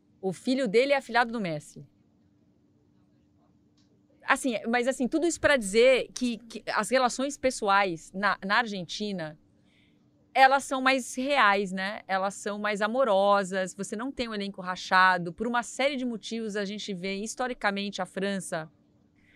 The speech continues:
apresentando rachas no time,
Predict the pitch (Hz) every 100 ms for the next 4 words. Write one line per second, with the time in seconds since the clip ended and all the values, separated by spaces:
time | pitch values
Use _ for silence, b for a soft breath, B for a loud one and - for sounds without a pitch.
0 | b b b b - 240 247 226 226 202
1 | 220 185 214 220 214 - 220 190 180 -
2 | - 220 220 214 214 214